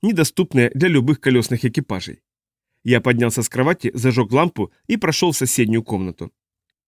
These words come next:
Сария по-прежнему спала на кушетке. Однако она была не одна, над ней с мечом в руке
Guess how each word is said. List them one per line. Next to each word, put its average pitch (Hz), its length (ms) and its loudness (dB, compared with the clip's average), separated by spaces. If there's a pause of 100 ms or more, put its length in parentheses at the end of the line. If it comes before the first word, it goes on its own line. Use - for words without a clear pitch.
(160)
Сария 220 340 2
по-прежнему 147 480 0
спала 131 300 0
на 107 120 -2
кушетке. - 540 -8 (400)
Однако 123 460 0
она 127 200 2
была 123 200 2
не 131 120 2
одна, 156 340 -4 (280)
над 123 200 2
ней 127 120 4
с - 100 -6
мечом 123 360 0
в 123 100 -2
руке 147 340 0